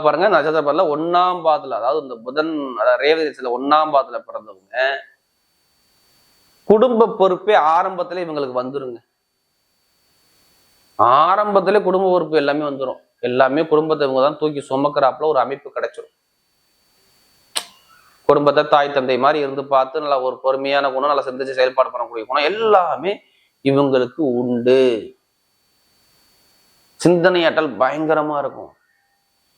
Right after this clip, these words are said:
ஒரு தலைவர் பொறுப்பு, ஒரு தலைமை பொறுப்பு, இதெல்லாம் ரொம்ப விரும்பக்கூடிய குணம் இவங்கள்ட்ட அதிகமா இருக்கும். இவங்களை ஒரு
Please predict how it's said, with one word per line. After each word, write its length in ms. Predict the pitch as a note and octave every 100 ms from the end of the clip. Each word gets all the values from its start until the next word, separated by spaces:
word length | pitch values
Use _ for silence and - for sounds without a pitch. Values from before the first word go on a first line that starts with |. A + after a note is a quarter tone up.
| _ _ _ _ _ _ -
ஒரு 180 | B2+ A#2
தலைவர் 420 | C#3 C#3 D#3 D3 B2
பொறுப்பு, 320 | C#3+ D3 C#3+ C#3+
ஒரு 160 | C3+
தலைமை 360 | C#3 C3+ D#3 D3
பொறுப்பு, 360 | C3+ C#3+ C#3+ D3
இதெல்லாம் 280 | C3 D3+ D3
ரொம்ப 160 | F3 F3
விரும்பக்கூடிய 580 | D3 E3 E3 C#3+ C3+ A#2+
குணம் 180 | C#3 C#3+
இவங்கள்ட்ட 240 | B2+ B2+
அதிகமா 540 | A#2 C3 C#3+ C#3+ C3
இருக்கும். 340 | A#2 - A2+ - _ _ _ D3+
இவங்களை 280 | D#3+ E3 D3+
ஒரு 160 | C3+